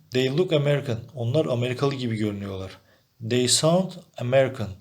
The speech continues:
Onlar Amerikalı gibi ses veriyorlar. Yani pronunciation'ları Amerikalı gibi. "It is good." O iyi. "It smells good." O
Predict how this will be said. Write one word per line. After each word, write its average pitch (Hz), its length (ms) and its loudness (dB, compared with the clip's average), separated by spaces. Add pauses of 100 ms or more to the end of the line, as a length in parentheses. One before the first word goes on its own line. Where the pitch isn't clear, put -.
(140)
Onlar 147 380 0
Amerikalı 135 440 2
gibi 127 260 -2
ses - 360 2
veriyorlar. 110 340 0
Yani 117 400 0
pronunciation'ları 127 960 -2
Amerikalı 135 460 0
gibi. 101 280 -6 (880)
"It - 180 -4
is - 420 4 (160)
good." 151 280 6 (520)
O 170 380 2 (240)
iyi. 131 440 -4 (480)
"It 139 200 -8
smells 151 420 4
good." 160 280 2 (600)
O 151 340 0